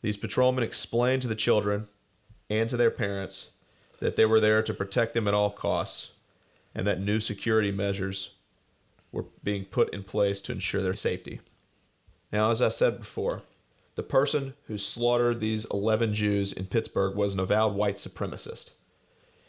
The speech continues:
He has stated that he murdered Jew-, these Jews because he was against President Trump,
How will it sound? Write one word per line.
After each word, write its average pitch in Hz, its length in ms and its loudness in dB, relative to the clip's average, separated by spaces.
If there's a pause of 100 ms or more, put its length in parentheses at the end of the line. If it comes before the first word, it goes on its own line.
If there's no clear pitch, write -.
(120)
He 123 160 0
has 123 200 4
stated 151 600 4 (800)
that 104 140 0
he 113 100 2
murdered 120 480 2
Jew-, 123 340 0
these 123 260 0
Jews 104 600 0 (920)
because 110 360 2
he 131 100 0
was 120 140 2
against 113 720 0
President 120 400 2
Trump, 101 360 -2